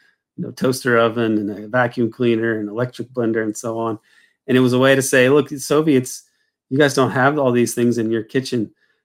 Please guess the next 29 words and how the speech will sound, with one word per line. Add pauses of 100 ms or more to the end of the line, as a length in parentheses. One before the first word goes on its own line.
(180)
Now, (400)
this
is
probably
a
little
insensitive
considering
that,
like,
you
know,
less
than
ten
years (200)
earlier (300)
or,
or
about
ten
years
earlier,
they
were
losing
twenty-seven
million (120)
people,